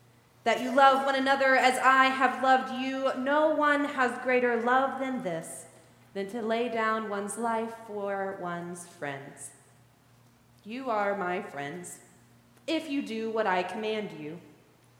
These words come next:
I do not call you servants any longer, because the servant does not know what the master is doing, but I have called you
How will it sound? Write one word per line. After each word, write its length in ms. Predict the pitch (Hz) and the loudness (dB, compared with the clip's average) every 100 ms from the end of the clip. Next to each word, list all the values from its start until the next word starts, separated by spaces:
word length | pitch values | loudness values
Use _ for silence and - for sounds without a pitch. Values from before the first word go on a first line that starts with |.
| _ _ - | _ _ -10
I 60 | 185 | -8
do 180 | 196 | -6
not 200 | 208 190 | -4 -4
call 260 | - 208 208 | -4 -2 -2
you 180 | 202 196 | -4 -8
servants 840 | 196 226 214 180 175 - - - - | -8 -6 -6 -6 -10 -8 -10 -10 -10
any 300 | 175 175 180 | -8 -6 -8
longer, 640 | 175 190 180 143 143 160 - - - - - | -6 -6 -6 -8 -10 -10 -18 -20 -20 -14 -4
because 260 | 285 320 | 4 4
the 80 | 311 | 4
servant 500 | 311 339 330 330 311 | -2 0 2 4 4
does 220 | 320 302 | 4 2
not 280 | 294 285 233 | 4 4 4
know 280 | 254 277 269 277 | 2 4 4 2
what 160 | 277 | 2
the 40 | 277 | 2
master 680 | 269 277 285 - 262 240 220 | 2 2 2 -2 0 2 4
is 300 | 226 220 190 - | 2 0 -2 -8
doing, 640 | 269 226 156 151 165 175 - - - - _ _ 214 | -8 -4 -4 -6 -8 -12 -16 -20 -20 -20 _ _ -2
but 80 | |
I 140 | 220 233 | 2 2
have 240 | 240 233 | 0 -8
called 440 | - 262 254 247 214 | -6 -2 -2 -2 -6
you 360 | 226 220 214 | -8 -8 -10